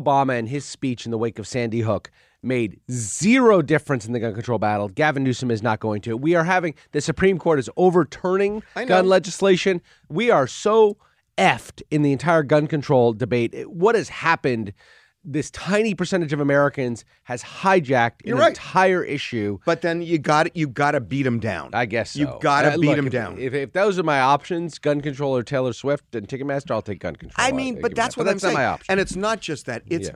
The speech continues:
Speaker 2: everything. It's just everything that's going on right now. This was such a schlocky gimmick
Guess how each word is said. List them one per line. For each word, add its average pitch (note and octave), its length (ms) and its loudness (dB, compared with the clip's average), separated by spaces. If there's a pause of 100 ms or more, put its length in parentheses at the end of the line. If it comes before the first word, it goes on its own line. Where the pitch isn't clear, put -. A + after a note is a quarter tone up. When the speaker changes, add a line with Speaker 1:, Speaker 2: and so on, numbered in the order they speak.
Speaker 2:
everything. B2 800 -2
It's C#3+ 180 -8
just - 280 -14 (120)
everything A3 460 -8
that's F#3 160 -12
going D#3+ 260 -6
on F3 220 -6
right A#2+ 200 -4
now. G#2+ 240 -8 (420)
This A3 180 -4
was F3 160 -6
such - 360 -8 (120)
a C3+ 180 -4 (300)
schlocky D3+ 920 -8
gimmick B2 500 -6